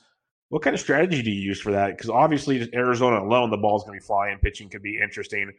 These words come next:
But are you more risk averse on a shorter season? Are you more, you know, cash game mentality, say for D F S, where you want just quality across the board?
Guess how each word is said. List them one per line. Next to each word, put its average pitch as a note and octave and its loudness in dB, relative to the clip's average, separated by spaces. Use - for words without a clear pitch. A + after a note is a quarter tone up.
But B2+ 6
are B2 2
you C3 4
more C3 4
risk B2+ 0
averse E3 0
on C3+ 0
a C#3 0
shorter D3 0
season? C#3+ -2
Are A#2+ 2
you G#2+ 0
more, G#2 0
you G#2+ -6
know, G2+ 0
cash C3+ 0
game C3 0
mentality, B2+ 2
say A#2+ 0
for A#2 -4
D A#2+ 2
F A2+ 2
S, A#2 0
where A#2+ -2
you G#2+ 0
want G#2+ 2
just - -10
quality C3 4
across A#2 0
the G#2 -6
board? B2 -2